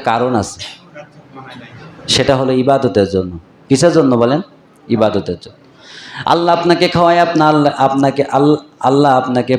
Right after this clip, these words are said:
পড়ায়, এই যে নাদুস নুদুস বডিটা আপনাকে আল্লাহ দিয়েছেন। আপনি চিন্তা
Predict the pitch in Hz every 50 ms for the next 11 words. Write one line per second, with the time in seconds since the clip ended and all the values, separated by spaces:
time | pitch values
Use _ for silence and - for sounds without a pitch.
0 | 123 - 113 113 113 113 113 113 104 101 95 101 - - 107 104 104 104 107 104
1 | 104 104 104 101 107 113 110 110 113 107 107 107 101 113 110 110 107 104 104 104
2 | 107 107 107 113 113 113 - 117 117 113 110 113 110 113 113 117 127 131 113 110
3 | 113 113 113 110 - 113 113 117 113 110 - _ _ _ _ _ - - 131 127
4 | 127 135 131 123 - 135 131 127 139